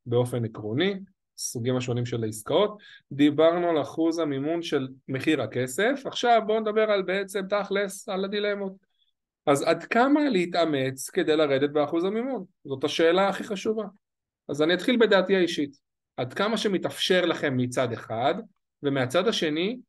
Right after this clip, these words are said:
מבלי לפגוע בתזרים ובחוזק הפיננסי של המשפחה. למשל, שמירת כסף ליום שחור, השקעת הכסף,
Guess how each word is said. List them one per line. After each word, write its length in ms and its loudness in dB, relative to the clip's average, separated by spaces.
מבלי 440 0
לפגוע 500 -2
בתזרים 680 -2
ובחוזק 560 -2
הפיננסי 480 -4
של 140 -2
המשפחה. 480 -4
למשל, 440 4
שמירת 380 0
כסף 260 -6
ליום 180 -2
שחור, 540 2
השקעת 520 -2
הכסף, 520 -2